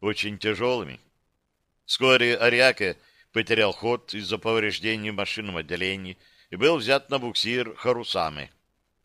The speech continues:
имевшим затопленный кормовой погреб и кладовые, отчего палуба Юта низко стелилась по воде.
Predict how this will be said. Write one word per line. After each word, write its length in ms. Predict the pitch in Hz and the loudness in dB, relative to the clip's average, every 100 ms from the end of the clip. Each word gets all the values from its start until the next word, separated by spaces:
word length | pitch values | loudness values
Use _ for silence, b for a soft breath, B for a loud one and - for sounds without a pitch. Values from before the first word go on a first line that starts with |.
| _ - | _ -8
имевшим 580 | 117 123 117 - 107 | -2 0 0 -2 -4
затопленный 720 | 107 104 117 107 104 104 98 - b b | -2 0 0 0 -2 -2 -6 -8 b b
кормовой 480 | - 110 107 107 104 | -2 0 2 2 2
погреб 400 | - 151 113 87 | 2 0 0 -4
и 80 | 98 | -4
кладовые, 640 | 117 120 117 98 69 73 B B - | 0 2 2 -2 -4 -10 B B -4
отчего 460 | 104 - 123 113 | -4 -4 0 0
палуба 420 | - 117 107 95 | 4 4 4 2
Юта 380 | 101 117 120 98 | 0 0 0 -2
низко 500 | 117 160 156 - 120 | -2 -4 -4 -4 -6
стелилась 680 | - - 98 107 104 101 - | -6 -4 -4 -2 -4 -4 -6
по 160 | - 95 | -4 -2
воде. 460 | 87 71 67 60 | -2 -6 -10 -12